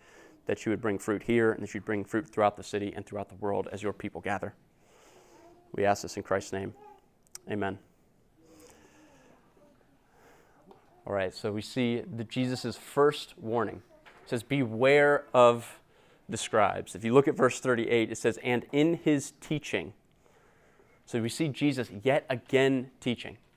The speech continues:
We've <laughs> seen throughout this book, Jesus is always teaching. His ministry is full of it. Throughout the book of Mark, his teaching is explicitly referenced thirty-seven times. Not to mention the implicit times when the word teach or taught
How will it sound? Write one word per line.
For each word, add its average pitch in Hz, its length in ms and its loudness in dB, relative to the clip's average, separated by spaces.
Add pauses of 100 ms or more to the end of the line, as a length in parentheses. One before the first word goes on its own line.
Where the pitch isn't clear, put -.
(460)
We've 131 160 2
<laughs> - 0 -
seen 170 300 -2
throughout 123 340 4
this 135 160 -2
book, 120 300 0 (200)
Jesus 165 580 0 (160)
is 120 220 -2
always 127 540 2 (300)
teaching. - 400 -4 (720)
His 120 160 -2
ministry 143 480 4
is 131 120 -2
full 135 640 8
of 110 140 0
it. - 140 -6
Throughout 127 240 12
the - 80 -14
book 156 160 0
of 127 100 -8
Mark, 120 280 4 (380)
his 135 220 2
teaching 147 400 0
is 120 140 -4
explicitly 123 1120 0 (160)
referenced 110 580 2 (220)
thirty-seven 131 760 0
times. - 540 -12 (1200)
Not 123 160 4
to - 80 -2
mention 139 300 4
the 120 140 -4
implicit 143 520 0
times 107 280 0
when 110 120 -2
the 104 80 0
word 117 260 0
teach 123 320 -2
or 110 100 0
taught 113 460 4